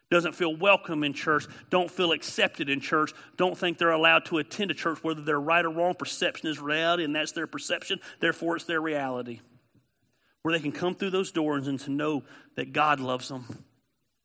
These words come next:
that we love them, and there's nothing they can do about it. That's why we exist. Jesus asked them, "What is lawful on the Sabbath, to do good or to do evil,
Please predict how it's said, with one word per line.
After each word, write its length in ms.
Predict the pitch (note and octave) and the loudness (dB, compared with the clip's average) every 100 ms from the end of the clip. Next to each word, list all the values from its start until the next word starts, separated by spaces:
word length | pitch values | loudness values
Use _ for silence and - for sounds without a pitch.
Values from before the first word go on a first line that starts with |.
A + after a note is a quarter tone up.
| - | -8
that 160 | C3+ | -6
we 220 | C3+ D3+ | -2 0
love 240 | C#3 B2+ A#2 | 0 -2 -4
them, 220 | B2 A#2 - _ _ _ _ _ _ _ _ _ _ _ _ _ _ - | -10 -14 -18 _ _ _ _ _ _ _ _ _ _ _ _ _ _ -12
and 80 | |
there's 120 | D3+ C#3 | -10 -6
nothing 240 | D3+ E3 | -8 -8
they 100 | F3 | -10
can 160 | F3 F3+ | -12 -14
do 160 | G#3 | -12
about 160 | F3 - | -14 -18
it. 280 | - _ _ _ _ _ _ _ _ _ _ _ _ _ _ _ _ _ _ - | -20 _ _ _ _ _ _ _ _ _ _ _ _ _ _ _ _ _ _ 0
That's 280 | A3 - | 0 0
why 200 | E3 D#3 | -6 -6
we 180 | C#3 C#3 | -4 -6
exist. 720 | A#2 A#2 A#2+ A2 - - - - _ _ _ _ _ _ _ _ _ _ _ - | -6 -8 -12 -12 -14 -14 -14 -20 _ _ _ _ _ _ _ _ _ _ _ -12
Jesus 400 | - A3 F#3+ F3 | -4 -2 -2 2
asked 260 | G3+ G3+ - | 6 6 4
them, 160 | F#3 | 0
"What 140 | G#3 A3+ | 4 2
is 100 | F#3 | 4
lawful 300 | A3+ A3+ A#3 | 4 4 4
on 40 | |
the 40 | A3 | 4
Sabbath, 380 | B3 A#3+ A3+ | 8 8 8
to 40 | A3+ | 2
do 140 | A#3+ | 2
good 220 | A3 B3+ | 4 6
or 60 | B3+ | 6
to 60 | B3 | 6
do 220 | B3+ B3+ | 6 8
evil, 280 | C#4+ C4 | 8 8